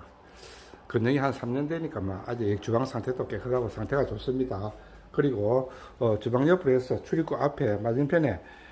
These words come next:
에, 화장실 겸 샤워실입니다. 저 보시면 샤워 부스가 있고, 어, 유리로서 뭐 샤워물이 튀지 않게끔 중간, 어, 칸을 갖다가 찔러놓은 이런 모습입니다.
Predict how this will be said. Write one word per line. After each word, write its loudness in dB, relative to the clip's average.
에, -2
화장실 4
겸 4
샤워실입니다. 0
저 -6
보시면 -2
샤워 -2
부스가 -4
있고, -4
어, -4
유리로서 -2
뭐 -8
샤워물이 0
튀지 -4
않게끔 -4
중간, -2
어, -6
칸을 -2
갖다가 -2
찔러놓은 2
이런 -4
모습입니다. -4